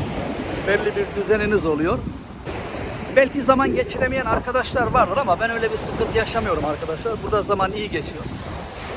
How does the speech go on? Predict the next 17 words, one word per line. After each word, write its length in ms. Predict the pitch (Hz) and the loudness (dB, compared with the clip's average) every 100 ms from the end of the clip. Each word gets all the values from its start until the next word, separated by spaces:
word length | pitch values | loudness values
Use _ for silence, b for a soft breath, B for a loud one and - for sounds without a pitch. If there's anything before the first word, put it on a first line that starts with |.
| - - - - 196 | -6 -4 -4 -2 2
Yani 180 | 185 160 | 4 4
en 160 | 190 | 2
azından 260 | 202 190 202 - | 2 2 0 2
kendimi 380 | 196 190 202 202 185 | 2 4 2 0 0
meşgul 340 | 190 - 202 | -2 4 6
edecek 340 | 185 190 214 - - | 6 4 2 0 -2
çok 100 | 190 - 190 | -2 0 0
aktiviteler 580 | 185 185 180 202 196 | 0 2 2 4 6
var. 240 | 185 151 151 185 139 - - - - - - | 6 4 0 -2 -2 0 0 -2 -4 -2 -2
E, 100 | 170 | 4
bazen 340 | 190 190 196 185 - | 4 4 2 -2 0
Fransız, 480 | 196 190 - 202 185 | 4 4 4 4 4
İngiliz 440 | 185 185 180 180 - 170 | 4 4 4 4 2 2
veya 220 | 175 180 165 | 2 4 4
Taylandlı 400 | 185 185 185 180 | 4 6 4 4
arkadaşlarla, 720 | 175 180 185 170 170 185 180 | 4 4 2 2 4 4 6
e, 1400 | 180 - - - - - - - - - - - - - | 4 2 -4 -6 -6 -8 -8 -8 -10 -12 -12 -10 -10 -6